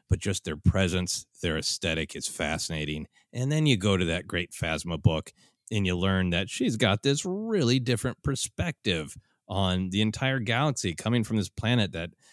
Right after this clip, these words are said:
had lost its technology and was isolated, and, and she grew to be a warrior and survive at all costs. And, you know,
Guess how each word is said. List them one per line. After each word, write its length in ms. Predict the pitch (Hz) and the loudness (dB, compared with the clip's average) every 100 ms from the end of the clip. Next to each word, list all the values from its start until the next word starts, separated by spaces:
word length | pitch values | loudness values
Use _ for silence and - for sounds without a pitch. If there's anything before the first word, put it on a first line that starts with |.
| _ | _
had 160 | 90 87 | -4 2
lost 280 | 101 107 - | 4 2 2
its 160 | 98 | -2
technology 560 | - 87 95 123 113 92 | -2 -2 0 4 4 2
and 80 | 87 | -2
was 120 | 80 | -2
isolated, 580 | 110 120 - 90 80 76 | 2 2 2 -2 -4 -6
and, 280 | 78 78 87 | -10 -12 -10
and 240 | 82 82 82 | -8 -8 -8
she 260 | - 87 85 | -8 -6 -6
grew 320 | 85 107 107 | 0 2 2
to 100 | 98 | 2
be 120 | 95 | 0
a 80 | 87 | 0
warrior 520 | 87 110 117 101 85 | 0 4 6 6 4
and 140 | 82 | 0
survive 560 | - 95 80 101 104 98 | -2 -4 -2 0 2 0
at 80 | 92 | -2
all 180 | 98 87 | -4 -6
costs. 680 | - 113 104 82 - - - _ _ _ _ | -6 -2 -2 -2 -6 -6 -14 _ _ _ _
And, 360 | 101 95 87 87 _ - | 0 0 0 -4 _ -6
you 100 | 101 | -2
know, 320 | 95 92 92 | 2 2 0